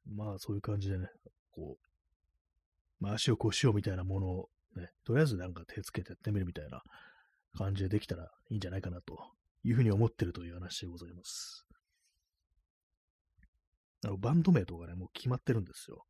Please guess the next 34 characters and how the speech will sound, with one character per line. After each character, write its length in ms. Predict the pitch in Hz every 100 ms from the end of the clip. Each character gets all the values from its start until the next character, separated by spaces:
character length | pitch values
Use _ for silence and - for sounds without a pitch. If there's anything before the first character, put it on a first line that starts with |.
| _
ね。 100 | - - _ -
こ 120 | -
れ 60 | 151
な、 120 | - -
ま 140 | 123 123
だ 80 | 104
な 100 | 113
ん 60 |
か 80 | 98
あ 20 |
の、 120 | 92 - - - - - _
他 240 | 139 165
の 100 | 160
ね、 160 | 156 131
他 220 | 120 107
の 60 | 135
メ 120 | 135
ン 100 | 135
バ 140 | 98 85
ー 40 | 85 82
に、 160 | 98 95
あ 120 | 101
ど、 100 | 107 110 113 107 127 147
あ、 80 |
あ 40 | 113
ど 100 | 104
こ 100 | 110
だ 80 | 90
と 100 | 87
か、 180 | 85 -
こ 160 | - 92
う、 60 |
全 100 | 95
然、 100 | 98